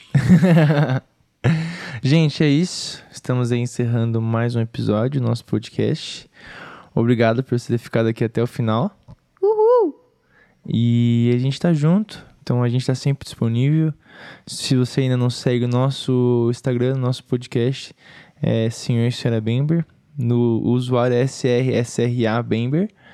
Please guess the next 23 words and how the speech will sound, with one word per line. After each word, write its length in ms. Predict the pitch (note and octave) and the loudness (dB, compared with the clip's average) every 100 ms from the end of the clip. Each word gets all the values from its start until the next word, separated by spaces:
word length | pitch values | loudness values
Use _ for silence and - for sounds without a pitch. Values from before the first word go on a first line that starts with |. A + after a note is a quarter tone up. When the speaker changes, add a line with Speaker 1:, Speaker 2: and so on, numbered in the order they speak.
| - - - _ | -20 -20 -20 _
Speaker 1:
É, 220 | A#2+ A#2 | -2 0
segue 260 | A2+ C3 B2+ | 0 0 0
a 60 | |
gente 260 | A#2+ A#2+ - | -2 -2 -2
ali, 480 | G#2+ A2 C3+ D#3 D#3+ | -2 0 2 2 2
a 60 | |
gente 300 | B2+ B2 - | 0 -4 -8
posta 380 | - _ A#2+ A#2+ | -16 _ -2 -2
algumas 220 | A2+ A2 | -4 -4
coisas, 300 | - C3+ C3+ | 0 0 0
manda 280 | B2 B2 C3+ | 0 2 2
D 80 | B2 | 2
M 160 | A#2+ B2 | 0 -2
pra 180 | A#2 | -2
gente 280 | A#2 A#2 A#2 | 0 -2 -2
ali, 200 | A#2 A2+ | -2 0
a 20 | |
gente 160 | A#2+ B2 | -2 -2
tá 100 | A2+ | -4
sempre 280 | - B2+ C3 | -2 -4 -2
tentando 260 | A#2+ A#2 | -4 -2
responder, 800 | A#2 A#2 - - G2+ F2+ B2+ C3 | 0 -2 -4 -6 -4 0 0 0
interagir. 680 | B2+ A#2+ A2+ A2 A#2 C3 D3 | -2 -4 -4 -2 0 0 0